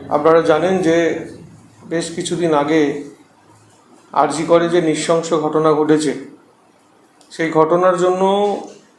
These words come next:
শুধু বাংলা নয়, শুধু ভারত নয়, গোটা বিশ্বব্যাপী প্রতিবাদী আন্দোলন চলছে, জন-, গণ আন্দোলন চলছে।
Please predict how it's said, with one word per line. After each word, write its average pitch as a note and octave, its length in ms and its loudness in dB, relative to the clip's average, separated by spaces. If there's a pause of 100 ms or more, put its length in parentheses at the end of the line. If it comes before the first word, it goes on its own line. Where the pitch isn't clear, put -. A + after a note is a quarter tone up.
শুধু F3 300 -8
বাংলা E3+ 420 4
নয়, F#3 280 0 (100)
শুধু E3 240 -2 (100)
ভারত D#3+ 300 4
নয়, F3+ 260 2 (140)
গোটা E3 300 4 (560)
বিশ্বব্যাপী F3 720 2 (1300)
প্রতিবাদী F3 560 4 (320)
আন্দোলন E3 340 4 (100)
চলছে, C#3 260 0 (560)
জন-, D#3+ 500 2 (800)
গণ D#3+ 240 2 (160)
আন্দোলন D#3+ 300 0 (100)
চলছে। C3+ 260 -4